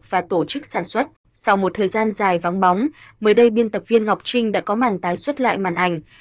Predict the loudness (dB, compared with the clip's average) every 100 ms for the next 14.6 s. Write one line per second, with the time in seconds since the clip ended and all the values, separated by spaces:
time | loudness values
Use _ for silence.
0 | _ 4 4 6 2 0 -4 0 0 0
1 | 0 -2 -2 0 2 0 -2 -2 0 0
2 | 0 0 0 0 _ _ -2 -2 0 0
3 | 2 2 2 0 2 2 2 0 0 -2
4 | -2 2 2 4 2 0 -6 -4 0 0
5 | -2 -2 0 0 0 0 0 -2 0 2
6 | 6 6 4 -8 -12 0 2 2 -2 0
7 | 2 0 -2 -4 -2 0 0 0 0 -2
8 | _ _ 0 2 2 0 -2 0 2 4
9 | 4 4 2 2 0 0 0 -2 -2 -2
10 | -2 0 2 2 4 4 4 2 -6 -4
11 | -2 0 -2 -2 -2 0 0 2 0 2
12 | 2 2 0 2 0 0 0 2 2 0
13 | 0 2 2 0 -10 -6 2 2 4 0
14 | 2 0 2 2 2